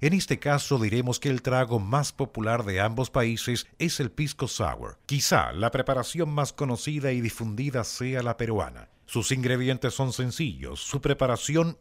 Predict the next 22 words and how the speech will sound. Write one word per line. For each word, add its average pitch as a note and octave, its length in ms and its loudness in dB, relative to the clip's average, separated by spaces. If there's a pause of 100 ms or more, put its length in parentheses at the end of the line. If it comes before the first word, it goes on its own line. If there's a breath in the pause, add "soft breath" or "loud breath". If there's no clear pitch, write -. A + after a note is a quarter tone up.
un G3 220 0
poco D3 340 2
más G#2 180 0
compleja. - 720 -8 (100)
Según F#2+ 500 2
la A#2 100 6
receta B2 500 0
clásica, B2 640 -2
se - 200 -2
compone C#3+ 480 0
de A2 120 0
pisco, D#2 580 -6
jugo D3+ 420 0
de C#3 120 -2
limón, C3+ 500 0
jarabe A#2 540 0
de G#2+ 100 0
goma, A2+ 560 2
clara B2 420 2
de A#2+ 120 -2
huevo, A#2+ 560 -2
hielo B2+ 600 0